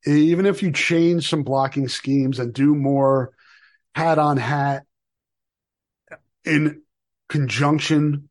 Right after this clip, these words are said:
with doing zone blocking, teams have pretty much decided, "Listen, we're stacking the box."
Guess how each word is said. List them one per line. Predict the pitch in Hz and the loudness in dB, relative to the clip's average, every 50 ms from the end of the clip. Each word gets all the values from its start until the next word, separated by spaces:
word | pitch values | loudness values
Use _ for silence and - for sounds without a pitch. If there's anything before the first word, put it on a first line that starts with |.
| _ _ - | _ _ -6
with | 127 131 139 143 147 139 143 - - - - - _ _ _ _ _ - 131 | -2 0 2 2 2 2 0 -4 -14 -18 -20 -20 _ _ _ _ _ -10 -6
doing | 120 147 147 147 143 143 131 | -2 0 2 2 2 2 0
zone | 117 127 139 139 143 143 | 0 0 0 2 2 2
blocking, | 139 143 147 143 139 139 139 - 143 135 131 127 123 _ _ _ - - - - _ - _ _ _ _ _ _ _ _ _ _ _ _ - | 2 2 2 2 2 0 0 0 0 0 0 -2 -4 _ _ _ -20 -20 -20 -20 _ -20 _ _ _ _ _ _ _ _ _ _ _ _ -6
teams | - 214 220 214 208 185 165 | -2 0 2 2 2 2 2
have | 165 143 147 | 0 0 -2
pretty | - - 180 175 170 | -2 -2 0 2 2
much | 160 151 147 139 120 - - - - - - - _ _ _ _ _ - | 2 2 2 0 -2 -2 -6 -8 -8 -10 -12 -16 _ _ _ _ _ -8
decided, | 139 143 139 - - 139 135 135 135 127 127 120 | -6 -6 -4 -2 0 2 2 2 2 0 -2 -2
"Listen, | 123 127 139 147 143 - 151 143 139 139 127 - _ _ _ _ _ _ | -2 0 0 0 0 0 -2 0 0 0 -2 -4 _ _ _ _ _ _
we're | - 131 139 139 | -2 0 0 0
stacking | - - - - 143 127 127 - - 117 | 0 -2 -4 -4 -2 -4 -4 -4 -6 -8
the | 110 107 | -8 -8
box." | 104 101 95 87 82 - - - - - - - | -8 -10 -12 -12 -12 -14 -12 -10 -10 -10 -12 -14